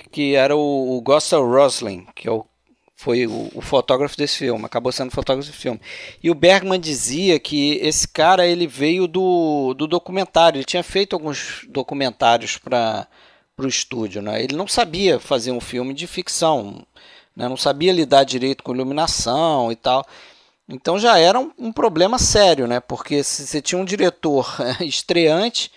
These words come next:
com um fotógrafo que era praticamente estreante em filme de ficção, né? E eles dois, logo de cara, não se deram bem. E o Bergman falava que dessa, dessa, de-, dessa equipe toda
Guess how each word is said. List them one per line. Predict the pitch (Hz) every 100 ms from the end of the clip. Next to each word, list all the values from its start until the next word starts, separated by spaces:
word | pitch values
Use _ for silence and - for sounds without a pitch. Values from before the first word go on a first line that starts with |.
| _ _ _ _ _ _ -
com | -
um |
fotógrafo | 202 240 220 185 196 220 -
que | - 240
era | 220
praticamente | 220 - - 202 220 -
estreante | - - 190 180 143
em |
filme | - 143 131
de | -
ficção, | 131 - - 98 95
né? | 98 - _ - - _ -
E | 139 165
eles | 202 220 160
dois, | 123 165 196 185
logo | 170 190
de | 165 160
cara, | - 139 170
não | 160
se | 151 160
deram | 147 147
bem. | - 104 139 165 143 127
E | 139
o | - 240
Bergman | 156 269 262 254
falava | 233 226 233
que | 226
dessa, | 202 220 285 - -
dessa, | 170 196 233 -
de-, | 170 185
dessa | 170 226 -
equipe | 196 - 170 165 156
toda | - 165 160 143